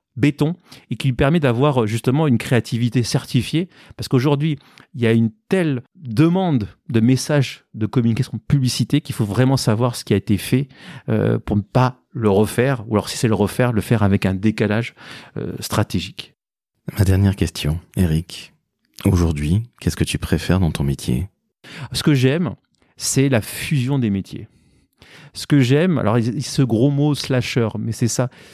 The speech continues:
Speaker 1: J'ai trois métiers. J'ai un métier école, métier journal du luxe, et j'ai mon cabinet de planning stratégique. Ce que j'adore, c'est arriver à faire un alliage des trois. Que, euh, un travail école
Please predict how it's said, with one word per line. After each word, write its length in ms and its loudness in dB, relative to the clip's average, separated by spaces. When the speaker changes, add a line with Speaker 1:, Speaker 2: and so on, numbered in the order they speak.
Speaker 1:
J'ai 160 2
trois 260 0
métiers. 420 -2
J'ai 340 2
un 300 -16
métier 720 2
école, 440 -2
métier 320 0
journal 180 2
du 120 2
luxe, 280 -4
et 100 2
j'ai 120 4
mon 120 4
cabinet 520 0
de 60 -4
planning 320 0
stratégique. 680 -4
Ce 120 -14
que 80 2
j'adore, 480 2
c'est 400 -2
arriver 580 2
à 320 -2
faire 320 -2
un 160 4
alliage 460 2
des 100 0
trois. 320 -8
Que, 500 4
euh, 300 -6
un 160 -2
travail 640 -4
école 540 -2